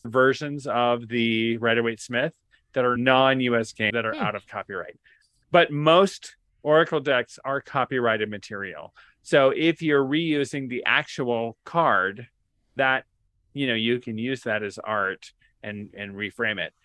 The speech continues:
Speaker 1: But to take the person's artwork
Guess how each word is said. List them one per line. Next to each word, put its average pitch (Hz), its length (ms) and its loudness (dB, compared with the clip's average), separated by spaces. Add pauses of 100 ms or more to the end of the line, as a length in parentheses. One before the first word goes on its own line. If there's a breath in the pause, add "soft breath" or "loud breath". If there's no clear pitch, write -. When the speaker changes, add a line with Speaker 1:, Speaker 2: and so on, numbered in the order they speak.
(180)
Speaker 1:
But 135 220 0 (120)
to 127 480 -2
take 156 360 2
the 135 120 -2
person's 120 520 -6
artwork 110 520 0